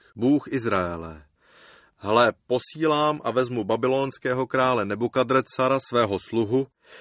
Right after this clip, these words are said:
a jeho trůn umístím přímo nad těmi kameny, které jsem schoval. A jistě nad nimi roztáhne svůj honosný stan. A vejde a udeří egyptskou zemi.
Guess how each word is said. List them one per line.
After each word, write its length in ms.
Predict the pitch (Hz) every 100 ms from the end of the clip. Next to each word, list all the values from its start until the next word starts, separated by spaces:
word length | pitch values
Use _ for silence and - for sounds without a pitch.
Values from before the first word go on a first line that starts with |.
| -
a 100 | -
jeho 240 | 120 123 113
trůn 360 | 127 110 98
umístím 840 | 107 131 151 147 - 139 139 135 113
přímo 480 | - 139 147 151 151
nad 200 | 135 -
těmi 280 | - 131 98
kameny, 420 | - 117 127 131
které 300 | - 123 127 -
jsem 160 | 143 127
schoval. 720 | - 104 92 85 78 78 76 _ _ _ _
A 160 | 90 92
jistě 520 | 90 123 - - 151
nad 180 | 139 123
nimi 220 | 135 110
roztáhne 640 | 98 - - 123 127 120 131 -
svůj 200 | 117 117
honosný 520 | 95 104 110 - 113 -
stan. 400 | - 87 80 73 - _ _ _ _ - - -
A 140 | 107 101
vejde 560 | 98 117 123 123 135 - 104
a 140 | 95 -
udeří 600 | 131 131 139 120 135 143
egyptskou 640 | - 110 123 - - 131 123
zemi. 420 | 107 95 82 73